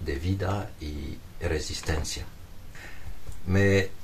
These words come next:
hace feliz que el personaje y las aventuras de Super Foxy se transmitan por televisión. Es, eh,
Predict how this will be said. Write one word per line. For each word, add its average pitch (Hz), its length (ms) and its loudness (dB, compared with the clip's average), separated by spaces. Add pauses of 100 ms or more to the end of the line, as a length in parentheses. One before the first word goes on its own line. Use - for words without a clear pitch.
(160)
hace 117 320 8
feliz 110 560 4
que 87 400 2
el 87 140 2
personaje 92 920 2 (240)
y 80 380 0
las - 600 -2
aventuras 80 800 2
de 78 160 0
Super - 360 -2
Foxy 107 720 0 (520)
se 82 360 2
transmitan 90 1000 2 (280)
por 78 160 0
televisión. - 540 -2 (1400)
Es, - 580 0
eh, 80 380 2